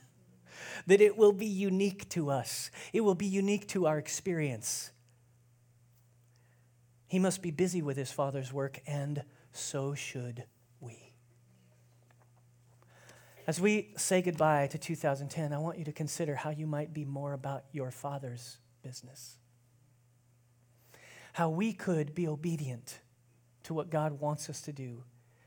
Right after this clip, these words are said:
in the situation that we find ourselves in. That we would be careful, that we would be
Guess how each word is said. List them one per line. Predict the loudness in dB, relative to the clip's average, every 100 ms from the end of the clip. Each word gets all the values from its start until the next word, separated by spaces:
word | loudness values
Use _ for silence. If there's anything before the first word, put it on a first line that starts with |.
| _ _ -2
in | 0
the | 0
situation | 0 -2 2 2 2 0 -2
that | -2
we | -4
find | -4 -4 -4
ourselves | -4 -6 -8 -8
in. | -10 -12 -16 _ _ _ _ _ _ _ _ -20 -20 -20 -4
That | 0
we | 2 4
would | 2
be | 2 -2
careful, | -2 -2 -2 0 0 0 -4 -18 -20 -20 -20 _ _
that | 0 2
we | 2
would | 2 2
be | 0 0 0